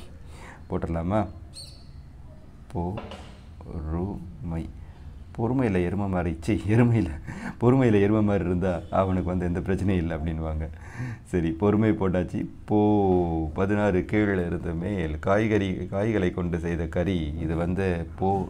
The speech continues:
இ-, இல்ல இருக்குது. பொரியல் போட்டுடலாம். பதிமூன்று வலம் இருந்த இடம். அழு எதிர் சொல். அழுக்கு எதிர் சொல் என்னது? சிரி. இங்க சிறுன்னு இருக்குது.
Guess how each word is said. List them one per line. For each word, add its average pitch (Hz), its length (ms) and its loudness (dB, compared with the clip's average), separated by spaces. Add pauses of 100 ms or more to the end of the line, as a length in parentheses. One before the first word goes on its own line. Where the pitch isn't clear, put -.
இ-, 90 220 -4
இல்ல 95 340 0
இருக்குது. 82 320 -2 (120)
பொரியல் 87 460 2
போட்டுடலாம். 82 380 -4 (2250)
பதிமூன்று 107 520 2
வலம் 90 280 2
இருந்த 90 300 0
இடம். 87 280 -2 (340)
அழு 123 580 6
எதிர் 95 240 2
சொல். 87 300 -4 (460)
அழுக்கு 104 540 -2
எதிர் 90 200 0
சொல் 90 160 -8
என்னது? 78 220 -4
சிரி. 87 460 -2 (1500)
இங்க 85 220 -4
சிறுன்னு 113 360 6
இருக்குது. 87 380 0